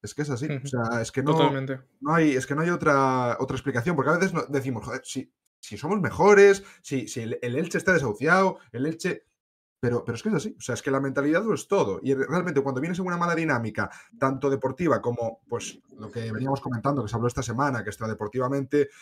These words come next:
Speaker 1: pues hay, pues, se está hablando muchas cosas, que, que, que está también afectando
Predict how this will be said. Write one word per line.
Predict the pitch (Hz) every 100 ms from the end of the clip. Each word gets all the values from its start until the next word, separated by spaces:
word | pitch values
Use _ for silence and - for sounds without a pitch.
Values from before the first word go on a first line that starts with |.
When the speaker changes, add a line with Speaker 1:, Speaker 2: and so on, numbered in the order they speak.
| - _
Speaker 1:
pues | 117 -
hay, | 127 127 131 131 127 123
pues, | - 113 - -
se | -
está | -
hablando | 123 127 127
muchas | 127 120 120
cosas, | - 185 185 190 185
que, | - 113
que, | - 101
que |
está | 107 127 120
también | 110 120
afectando | 117 104 120 127 120